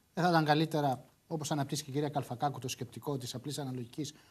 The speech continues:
ώστε και η αντιπολίτευση να έχει έναν πιο ουσιαστικό λόγο ή εκάστοτε στη διοίκηση, ή πιστεύετε ότι δεν θα λειτουργήσει ένα τέτοιο σύστημα;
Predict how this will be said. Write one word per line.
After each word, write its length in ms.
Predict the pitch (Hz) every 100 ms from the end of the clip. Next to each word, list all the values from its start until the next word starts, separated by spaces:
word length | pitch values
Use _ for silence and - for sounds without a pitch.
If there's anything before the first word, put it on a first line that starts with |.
| _
ώστε 220 | - 147 139
και 80 |
η 40 | 151
αντιπολίτευση 560 | 139 135 156 151 147
να 80 | 156
έχει 120 | 151
έναν 180 | 165 151
πιο 160 | 147 170
ουσιαστικό 560 | 160 165 143 143 170 160
λόγο 360 | 175 170 165 - _
ή 100 | -
εκάστοτε 640 | 254 - 233 208 156 147 127 - _
στη 200 | - 190
διοίκηση, 480 | 175 233 165 - 120 262 262
ή 40 |
πιστεύετε 400 | 208 - 190 160
ότι 120 | 151
δεν 200 | 143 180
θα 100 | 151
λειτουργήσει 440 | 143 139 135 131 135
ένα 100 | 127
τέτοιο 180 | 120
σύστημα; 360 | 117 117 -